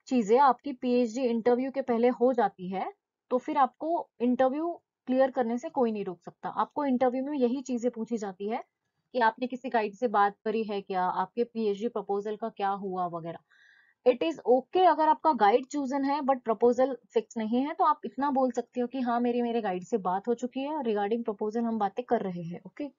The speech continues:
अगर आपकी किसी guide से बात नहीं हुई है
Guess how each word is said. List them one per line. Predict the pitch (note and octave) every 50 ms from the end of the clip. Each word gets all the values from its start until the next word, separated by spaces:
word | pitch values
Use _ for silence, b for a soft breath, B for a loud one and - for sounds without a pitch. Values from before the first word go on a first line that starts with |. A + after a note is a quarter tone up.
| _ B B B B B B B B B B -
अगर | A3+ B3 A3+ C#4+ D#4+ F#4 G4+ - - _ _ _ _ _ _ _ _ -
आपकी | A#3+ A#3+ A#3 - _ C#4+ D#4 D#4
किसी | - C#4 B3 - C#4+ D4 D4+ D4+ - -
guide | G#3 A3 A#3 A#3+ B3 A#3
से | - - D4
बात | A3+ B3 A#3+ B3 C4 - B3
नहीं | A#3+ A#3+ C#4 D4+ D4+
हुई | C4+ C4 A#3+ A3 G#3
है | G#3+ G3 G#3+